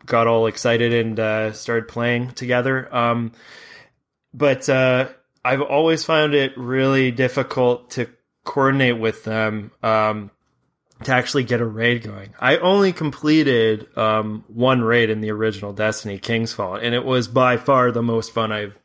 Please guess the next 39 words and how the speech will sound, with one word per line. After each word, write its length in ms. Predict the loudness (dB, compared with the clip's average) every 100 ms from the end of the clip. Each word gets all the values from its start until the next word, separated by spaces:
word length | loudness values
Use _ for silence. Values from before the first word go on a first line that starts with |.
| _
I 100 | -4 -2
had 240 | 0 -2
in 120 | -4
that 180 | -6 -8
game, 240 | -8 -8
and 100 | -4
I 100 | 0
had 100 | 0
a 80 | -2
ton 320 | -6 -2 -2
of 100 | -2
fun 220 | -4 -6 -6
in 100 | -10
that 200 | -14 -10
game. 240 | -10 -10 -16 -20 -20 -20 -20 -16 -4
Um, 560 | 2 2 2 -2 -8 _ -10
so, 680 | -2 0 2 4 4 2 -4
so 180 | -6 0
I've 240 | 0 2
always 320 | 2 2 2 2
find 260 | 0 2
that 220 | 0 -2
the 100 | -6
challenge 760 | -4 0 2 4 2 2 -2 -8 -16 _
is, 520 | -4 0 0 0 -6 -4
and, 180 | -4 -2
and 240 | -4 -4 -6
we've 120 | -6 -2
got 180 | 0
ten 140 | 0 0
people 340 | 0 0 0
in 80 | -2
the 80 | -6
clan, 400 | -2 2 2 0
so 200 | -4 -2
we've 180 | -2 0
got 160 | 0
enough 260 | 0 -2 -2
people. 380 | -4 -2 -4